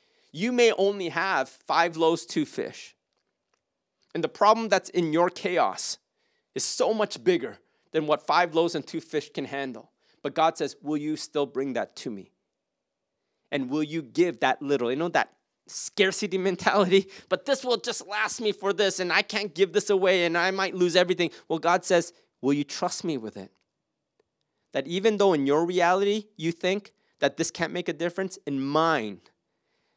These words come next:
God says, "I can use that faith offering to make a difference." Brothers and sisters,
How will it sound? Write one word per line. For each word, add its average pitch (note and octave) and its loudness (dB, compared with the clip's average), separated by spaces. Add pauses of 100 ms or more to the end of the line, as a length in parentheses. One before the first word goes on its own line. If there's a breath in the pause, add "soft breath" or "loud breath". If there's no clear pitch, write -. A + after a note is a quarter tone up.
(140)
God C3+ 0
says, - -4 (100)
"I D3 -2
can C#3+ -6
use D#3+ -6 (300)
that C#3+ 2 (640)
faith - 0 (400)
offering C#3+ 2 (3000)
to - -8
make B2 -6
a A#2+ -6
difference." - -14 (3250)
Brothers D3 -2
and C#3+ -2
sisters, - -12